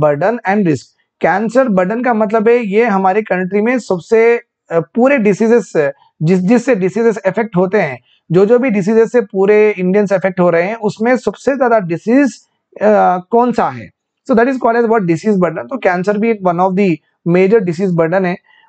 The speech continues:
और इसके अगर risk factor देखेंगे तो तीन important risk factor exam में आपको आएगा। "Cancer risk is related to which one of the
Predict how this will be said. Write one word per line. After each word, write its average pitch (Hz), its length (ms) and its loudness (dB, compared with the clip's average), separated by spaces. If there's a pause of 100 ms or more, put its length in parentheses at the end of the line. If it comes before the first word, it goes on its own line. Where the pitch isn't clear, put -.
और 240 160 2
इसके 247 200 -4
अगर 240 160 2
risk 220 220 -2
factor 214 300 -2
देखेंगे 202 400 0
तो 220 80 2
तीन 226 320 0
important 196 440 2
risk 180 160 -2
factor 185 240 -2
exam 180 300 0
में 196 100 -4
आपको 175 260 -2
आएगा। 165 260 -2
"Cancer 180 460 0
risk 196 300 -2
is 208 80 2
related 180 260 0
to 214 40 0
which 185 160 2
one 175 120 -4
of 175 80 0
the 190 80 -2